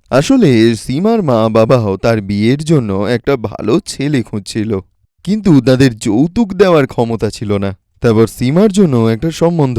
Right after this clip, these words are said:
আসে, আর সেই সম্বন্ধটা একটা গরিব বাড়ি থেকে ছিল। কিন্তু সীমার মা বাবা সেই সম্পর্কটার জন্য মেনে নেয়, কারণ সীমার মা বাবা নিজেরাই গরিব ছিল, আর তাই জন্য সীমার সম্বন্ধ একটা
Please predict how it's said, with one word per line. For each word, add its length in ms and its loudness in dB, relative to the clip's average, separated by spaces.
আসে, 280 -4
আর 100 -4
সেই 260 0
সম্বন্ধটা 720 0
একটা 180 2
গরিব 320 0
বাড়ি 260 -2
থেকে 240 -4
ছিল। 220 -8
কিন্তু 300 0
সীমার 480 2
মা 160 2
বাবা 360 2
সেই 260 -4
সম্পর্কটার 580 0
জন্য 220 -2
মেনে 320 -2
নেয়, 200 -10
কারণ 280 2
সীমার 480 0
মা 180 2
বাবা 240 2
নিজেরাই 500 0
গরিব 340 -2
ছিল, 180 -6
আর 100 -2
তাই 220 2
জন্য 220 4
সীমার 420 -2
সম্বন্ধ 540 -2
একটা 280 0